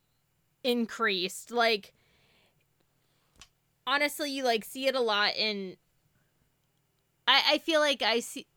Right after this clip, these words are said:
like, my understanding of this is more in, like, first generation or second generation families where they're like, "Oh, we did all these things and now you have to do this because we worked hard for you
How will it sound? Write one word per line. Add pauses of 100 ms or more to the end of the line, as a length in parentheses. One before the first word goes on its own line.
like, (680)
my (280)
understanding
of
this
is
more
in,
like,
first
generation
or
second
generation
families (320)
where
they're
like,
"Oh,
we
did
all
these
things
and
now
you
have
to
do
this
because
we
worked
hard
for
you